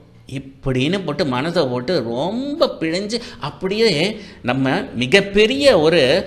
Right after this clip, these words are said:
மன உளைச்சலுக்கு ஆளாகக்கூடாது. So, எந்த சமயத்தில் நம்மளால முடியாத ஒரு சிச்சுவேஷன்ல நம்ம ரொம்ப மென்மையா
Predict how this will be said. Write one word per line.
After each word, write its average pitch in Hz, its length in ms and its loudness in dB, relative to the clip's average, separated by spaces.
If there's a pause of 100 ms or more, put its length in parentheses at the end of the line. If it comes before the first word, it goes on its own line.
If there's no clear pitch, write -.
(140)
மன 180 360 2
உளைச்சலுக்கு 185 460 2
ஆளாகக்கூடாது. 143 680 0 (640)
So, 135 180 0
எந்த 220 480 4
சமயத்தில் 170 1040 0
நம்மளால 220 520 6
முடியாத 233 360 6
ஒரு 180 140 4
சிச்சுவேஷன்ல 156 840 -2 (420)
நம்ம 147 460 0 (440)
ரொம்ப 226 360 2
மென்மையா 202 560 0